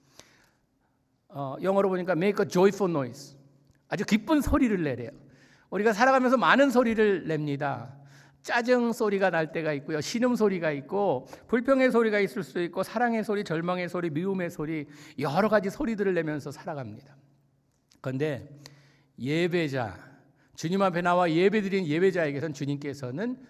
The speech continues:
joyful noise, 아주 즐거운 소리를 듣기 원하세요. 여러분, 어린아이가, 건강한 아이들은요, 소리가 참 즐겁습니다. 병든 아이는 소리를 내지 않습니다. 아니, 소리가 나더라도 신음의 소리가 납니다. 울음의 소리가 납니다.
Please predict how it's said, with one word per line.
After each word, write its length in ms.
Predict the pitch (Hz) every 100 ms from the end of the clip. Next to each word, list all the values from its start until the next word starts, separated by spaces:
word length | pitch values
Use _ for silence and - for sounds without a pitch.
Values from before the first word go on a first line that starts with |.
| -
joyful 480 | - 202 208 208 196
noise, 480 | 165 123 123 - - _ _ _ _ _ _ _
아주 220 | 214 233 262
즐거운 580 | - 247 285 311 311
소리를 580 | 233 247 196 160 131 -
듣기 200 | 175 170
원하세요. 460 | 185 120 123 - - _ _ _ _ - _
여러분, 300 | 190 254 285
어린아이가, 560 | 254 190 262 285 277 285
건강한 480 | - 214 262 262 254
아이들은요, 840 | 226 202 190 196 226 175 135 131 -
소리가 380 | 320 277 269
참 200 | 262 277
즐겁습니다. 880 | 269 190 226 254 190 143 117 101 - - _ _ _ _ - - - _
병든 360 | - 226 240 254
아이는 640 | 233 220 233 233 180 147
소리를 380 | - 269 285 247
내지 200 | 226 214
않습니다. 680 | 156 147 175 175 151 139 143
아니, 220 | 175 233 214
소리가 340 | 269 262 262
나더라도 480 | 208 208 202 190 190
신음의 380 | - 302 277 254
소리가 260 | 208 185
납니다. 640 | 175 147 139 139 165 156 143
울음의 340 | 214 285 285
소리가 260 | 240 196 190
납니다. 600 | 151 123 123 147 - 139